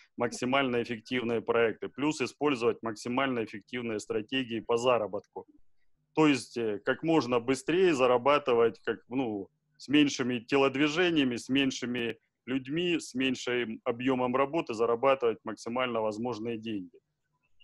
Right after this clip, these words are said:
Это, это первый наш проект, который именно в клубе реализован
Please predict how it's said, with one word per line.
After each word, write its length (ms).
Это, 440
это 220
первый 420
наш 240
проект, 380
который 420
именно 240
в 80
клубе 500
реализован 800